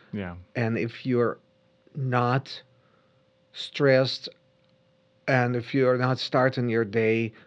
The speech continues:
Speaker 2: with jumping and reading the news feed,
Speaker 1: <laughs>
Speaker 2: you're more independent
Speaker 1: Yeah.
Speaker 2: in many ways.
Speaker 1: Yeah. Do you find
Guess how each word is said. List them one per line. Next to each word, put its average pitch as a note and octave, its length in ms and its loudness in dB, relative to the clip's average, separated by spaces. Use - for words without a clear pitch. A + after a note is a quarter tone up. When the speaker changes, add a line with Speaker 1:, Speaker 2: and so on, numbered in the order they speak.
Speaker 2:
with A#2+ 540 -2
jumping A#2 420 0
and G#2+ 180 -4
reading A2+ 360 -2
the G2+ 140 0
news C3+ 340 0
feed, F2+ 460 -6
Speaker 1:
<laughs> - 400 -20
Speaker 2:
you're C#3+ 260 2
more C3 220 2
independent B2 680 -6
Speaker 1:
Yeah. F#2+ 200 -6
Speaker 2:
in F#2+ 100 -10
many F#2+ 220 -10
ways. F2 460 -14
Speaker 1:
Yeah. F#2+ 260 -12
Do - 120 -6
you D#3+ 220 -2
find C3 560 -2